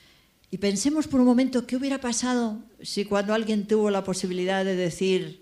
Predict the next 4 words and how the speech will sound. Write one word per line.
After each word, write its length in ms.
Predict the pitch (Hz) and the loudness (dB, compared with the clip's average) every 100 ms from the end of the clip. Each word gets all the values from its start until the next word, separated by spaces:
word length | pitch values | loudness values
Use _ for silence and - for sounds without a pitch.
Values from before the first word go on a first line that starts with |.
| - | -6
al 180 | 175 165 | -6 -4
Thyssen, 560 | 196 190 180 156 143 - _ _ | -4 -4 -4 -4 -4 -10 _ _
"Sí, 480 | - - - 185 170 | -10 -6 -4 -4 -6
adelante", 720 | - 147 147 151 147 147 135 | -8 -8 -6 -6 -8 -10 -14